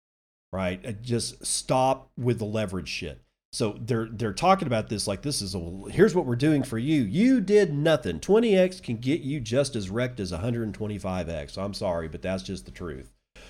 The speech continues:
Quote, "Margin trading carries a substantial risk and the possibility of both significant profits and losses. Past gains are not indicative of future returns. All your margin balance may be liquidated in the event of extreme pri-, price movements," the announcement notes.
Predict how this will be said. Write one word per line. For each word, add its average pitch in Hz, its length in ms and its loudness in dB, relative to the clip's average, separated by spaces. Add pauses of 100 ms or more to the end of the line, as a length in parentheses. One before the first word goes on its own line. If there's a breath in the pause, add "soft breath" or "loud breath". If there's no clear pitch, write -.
(160 loud breath)
Quote, 143 300 8
"Margin 127 460 4
trading 127 400 2
carries 123 360 2
a 101 80 -4
substantial 120 680 -2
risk 110 320 -2
and 98 80 -4
the 92 60 -6
possibility 110 680 -2
of 92 100 -6
both 107 160 -2
significant 104 560 -6
profits 107 420 -4
and 104 200 -4
losses. 98 540 -2 (380 soft breath)
Past 123 360 4
gains 117 280 0
are 107 80 -2
not 120 280 0
indicative 107 560 -2
of 95 100 -6
future 123 320 -2
returns. 113 680 0
All 123 480 4
your 117 280 0
margin 117 420 0
balance 107 420 0
may 104 140 -2
be 101 140 -4
liquidated 101 640 -4
in 101 160 -6
the 98 120 -2
event 98 300 -4
of 92 80 -8
extreme 90 380 -6
pri-, 90 280 -6 (260)
price 101 380 -4
movements," 92 500 -6
the 92 120 -8
announcement 90 480 -6
notes. 95 480 -6